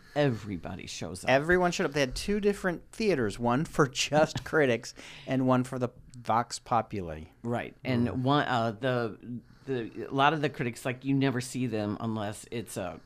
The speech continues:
Speaker 1: <laughs> it's a big event
Speaker 3: Yeah.
Speaker 1: movie like Tarantino or James Bond. Or
Speaker 2: But there are a lot of media people there besides just
Speaker 1: the critics.
Speaker 2: critics.
Speaker 1: Yeah, working press. Let's put it
Speaker 2: Right.
Speaker 1: like that. Yeah, there's people that are just gonna mention it on their radio shows.
Speaker 2: I saw it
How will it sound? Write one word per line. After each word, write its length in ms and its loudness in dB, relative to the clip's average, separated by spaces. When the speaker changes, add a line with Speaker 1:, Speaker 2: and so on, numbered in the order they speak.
Speaker 1:
<laughs> 160 -6
it's 300 2
a 60 0
big 340 0
event 360 0
Speaker 3:
Yeah. 160 4
Speaker 1:
movie 240 0
like 280 -2
Tarantino 580 0
or 140 -2
James 360 -4
Bond. 440 -4
Or 40 -2
Speaker 2:
But 100 2
there 100 0
are 40 2
a 40 2
lot 160 4
of 60 2
media 380 4
people 360 -4
there 160 2
besides 580 2
just 400 -2
Speaker 1:
the 220 -2
critics. 240 -2
Speaker 2:
critics. 420 4
Speaker 1:
Yeah, 140 4
working 460 4
press. 420 -2
Let's 200 0
put 80 2
it 20 6
Speaker 2:
Right. 120 4
Speaker 1:
like 200 0
that. 240 -2
Yeah, 200 6
there's 220 2
people 320 0
that 140 6
are 40 0
just 220 -2
gonna 160 -2
mention 400 -4
it 160 -2
on 140 2
their 100 0
radio 460 -2
shows. 360 -6
Speaker 2:
I 60 2
saw 380 2
it 100 -4